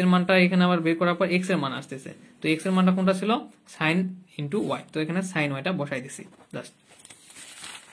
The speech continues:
তো এখন এর পরবর্তী স্টেপে যে কাজটা করব, এই যে আমরা ধরে নিছিলাম এখানে যে এটা ধরে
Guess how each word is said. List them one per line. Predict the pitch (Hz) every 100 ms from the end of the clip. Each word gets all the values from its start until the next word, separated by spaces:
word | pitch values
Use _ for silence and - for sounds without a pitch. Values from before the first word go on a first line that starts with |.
| - - _ _ _ -
তো | 240 277 - 190
এখন | 226 302 311 - -
এর | 190 190
পরবর্তী | 208 220 226 233
স্টেপে | 226 233 233
যে | 220
কাজটা | 220 214 214
করব, | 220 196 180 185 - - - - - - - _ _ - - - 190
এই | 190
যে | 180
আমরা | 175 151
ধরে | 165 160
নিছিলাম | 160 143 139
এখানে | 135 151 233 - - - _ - _ - - _ _ - - _ 151
যে | 135 120 87 - _ _ _ _ -
এটা | 147 151 143 131 139
ধরে | 147